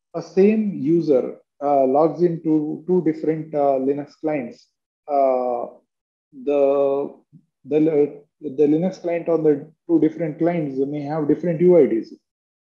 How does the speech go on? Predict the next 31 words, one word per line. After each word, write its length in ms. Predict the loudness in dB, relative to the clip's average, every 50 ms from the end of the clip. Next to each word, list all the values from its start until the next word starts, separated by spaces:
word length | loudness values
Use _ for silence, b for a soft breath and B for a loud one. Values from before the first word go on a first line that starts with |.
| _ _ _ _ _ _ _ _
And, 300 | -2 -2 -2 0 0 0
uh, 280 | 0 0 0 -2 -6 -12 -18 _ _ _ _ _ _ _
uh, 480 | -2 0 2 4 4 4 2 2 0 0
it 160 | 0 2 2
is 140 | 2 4 4
up 240 | 2 0 0 -4 -4
to 180 | -2 -2 0 0
the 120 | 0 0 0 0 -2 -4
identity 1080 | -4 -6 -6 -6 -8 -8 -6 -4 -4 -4 -2 -2 -2 -2 0 -2 -2 -4 -6 -8 -12 _ _
mapping 440 | -12 -10 -10 -8 -6 -8 -8 -8 -10
service, 600 | -6 -4 -4 -2 -2 0 0 0 0 -2 -8 _ _ _ _ _ _ _
uh, 420 | -10 -8 -6 -6 -6 -6 -8 -8 -8 -6
to 100 | -6 -6
map, 400 | -4 -4 -4 -4 -4 -6 -6 -4
uh, 180 | -2 -2 -2 -2 -4 -10 -16 -18 -16 -8
those 280 | -4 -2 -2 -2 -4 -4
two 180 | -4 -2 -2 0
U 240 | 0 2 2 4
I 100 | 4 4
Ds 260 | 4 4 2 2 0 -2
into 240 | -4 -4 -4 -2
the 120 | -2 -2 -4
same 340 | -2 0 2 2 2 0 -4
server 400 | -8 -8 -6 -4 -2 -2 0 0
I 80 | -2
D 120 | -2 -2 -4
because 300 | -4 -2 -2 -2 -2 0
the 60 | 0
user 320 | 0 0 2 2 2 2
is 160 | 0 -2 -4
same. 280 | -6 -8 -8 -8 -10